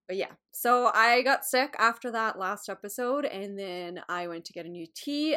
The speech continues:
and this, as I was saying, this tea is called Rose Hibiscus Glow, and I was feeling anything but glowing. So I was like, "Maybe I need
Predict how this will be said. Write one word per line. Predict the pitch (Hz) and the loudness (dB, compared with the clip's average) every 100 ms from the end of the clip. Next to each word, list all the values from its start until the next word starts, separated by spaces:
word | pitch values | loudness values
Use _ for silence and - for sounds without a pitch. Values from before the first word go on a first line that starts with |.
| - | -2
and | 202 196 196 - | -4 -4 -6 -10
this, | 190 208 - - | -6 -6 -6 -8
as | 202 202 | -8 -6
I | |
was | 240 | -6
saying, | 233 180 196 | -4 -4 -4
this | 196 | -10
tea | - 202 | -10 -10
is | 202 | -12
called | - 180 180 | -10 -10 -8
Rose | 180 185 196 - | -6 -6 -6 -10
Hibiscus | 202 185 - - 180 | -10 -10 -10 -12 -14
Glow, | - 170 143 185 | -12 -8 -6 -6
and | 196 196 | -6 -6
I | |
was | 185 196 | -8 -8
feeling | - 190 190 185 | -8 -8 -6 -8
anything | - 254 285 320 240 | -6 -6 -4 -4 -2
but | 202 214 - _ _ - | -2 -4 -4 _ _ -12
glowing. | 180 165 170 151 - 196 _ _ _ _ | -6 -6 -6 -10 -14 -20 _ _ _ _
So | 202 | -10
I | |
was | 196 | -8
like, | 233 226 | -10 -8
"Maybe | 302 370 359 311 240 | -4 -2 -2 -2 -4
I | - 196 208 | -4 -4 -4
need | 208 196 185 180 | -8 -8 -8 -10